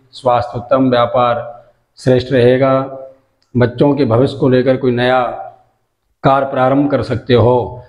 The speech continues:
पांचवी राशि है सिंह। सिंह राशि वाले व्यक्ति मानसिक तनाव, बेचैनी कम होंगी, अटका हुआ काम सिद्ध संपन्न होगा। छठवीं राशि है कन्या। कन्या राशि वाले व्यक्ति स्वास्थ्य में उतार चढ़ाव, गिरावट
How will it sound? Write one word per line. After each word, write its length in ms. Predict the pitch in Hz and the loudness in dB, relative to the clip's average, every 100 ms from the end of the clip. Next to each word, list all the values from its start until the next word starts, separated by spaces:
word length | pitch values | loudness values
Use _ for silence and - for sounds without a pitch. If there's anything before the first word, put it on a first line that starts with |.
| _ - | _ -2
पांचवी 300 | 127 143 143 | -2 0 0
राशि 320 | 131 127 127 | 2 0 0
है 80 | 120 | 0
सिंह। 300 | 117 135 139 | 2 4 4
सिंह 240 | 117 131 131 | 2 2 2
राशि 260 | 123 117 | 0 -2
वाले 240 | 123 117 117 | -2 0 2
व्यक्ति 340 | 120 - 135 | 0 -2 -2
मानसिक 360 | 135 120 120 131 | 0 -2 -6 -12
तनाव, 320 | - 117 120 | -8 -2 -2
बेचैनी 500 | 113 113 127 120 120 | -2 -4 -2 -2 -2
कम 160 | 113 117 | -4 -4
होंगी, 300 | 117 123 131 | 0 2 0
अटका 320 | - - 131 | -2 -6 -2
हुआ 260 | 127 123 117 | -2 0 -2
काम 260 | 113 120 123 | 0 -2 -4
सिद्ध 220 | 117 113 | -12 -14
संपन्न 420 | 107 113 113 123 | -6 -6 -2 -2
होगा। 420 | 117 120 127 131 - - _ _ _ - | 0 2 2 -2 -12 -20 _ _ _ -6
छठवीं 340 | - 147 147 143 | -2 -2 0 2
राशि 320 | 127 117 131 | 0 0 0
है 120 | 113 | 0
कन्या। 440 | 117 127 135 135 | 0 2 2 2
कन्या 340 | 131 131 123 123 | 0 -2 0 0
राशि 320 | 120 117 127 | 0 -2 -2
वाले 240 | 113 110 110 | -2 0 0
व्यक्ति 480 | 113 110 131 131 127 | -2 -2 0 0 0
स्वास्थ्य 460 | - 123 120 - | -2 -2 -2 -6
में 100 | 127 | -4
उतार 400 | 120 113 123 123 - | -4 0 0 0 -2
चढ़ाव, 240 | 123 127 | 0 0
गिरावट 400 | 113 113 120 123 | -2 0 0 0